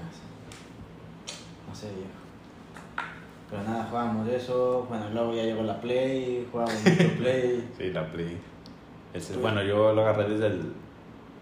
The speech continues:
Speaker 2: Super Nintendo,
Speaker 1: Sí, sí, yo también.
Speaker 2: sesenta y cuatro.
Speaker 1: Bueno, claro, yo también, pero cuando llegaron ya con amigos y todo, la Play. Porque
Speaker 2: La
Speaker 1: ahí
Speaker 2: Play.
Speaker 1: jugaban en la casa todo, yo jugaba. Me acuerdo clarito, el Sega, todos esos.
Speaker 2: Uy, Seguita.
Speaker 1: Buenísimo.
Speaker 2: ¿Nu-, nunca te tocó jugar una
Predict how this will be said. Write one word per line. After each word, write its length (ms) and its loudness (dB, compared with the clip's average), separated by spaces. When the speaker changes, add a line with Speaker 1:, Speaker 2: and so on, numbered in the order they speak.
Speaker 2:
Super 300 -2
Nintendo, 680 4
Speaker 1:
Sí, 140 -2
sí, 180 -2
yo 100 6
también. 200 4
Speaker 2:
sesenta 240 0
y 40 -2
cuatro. 180 4
Speaker 1:
Bueno, 140 2
claro, 220 2
yo 80 4
también, 240 4
pero 140 4
cuando 180 0
llegaron 260 6
ya 160 4
con 140 2
amigos 340 2
y 60 4
todo, 600 4
la 140 2
Play. 340 0
Porque 160 -4
Speaker 2:
La 60 2
Speaker 1:
ahí 80 4
Speaker 2:
Play. 120 0
Speaker 1:
jugaban 460 2
en 180 2
la 120 -2
casa 320 0
todo, 240 0
yo 80 -2
jugaba. 280 -2
Me 60 -6
acuerdo 200 -2
clarito, 380 -2
el 60 -8
Sega, 440 0
todos 320 0
esos. 180 -8
Speaker 2:
Uy, 80 -2
Seguita. 500 -6
Speaker 1:
Buenísimo. 520 -2
Speaker 2:
¿Nu-, 60 2
nunca 180 4
te 100 4
tocó 280 0
jugar 320 10
una 480 2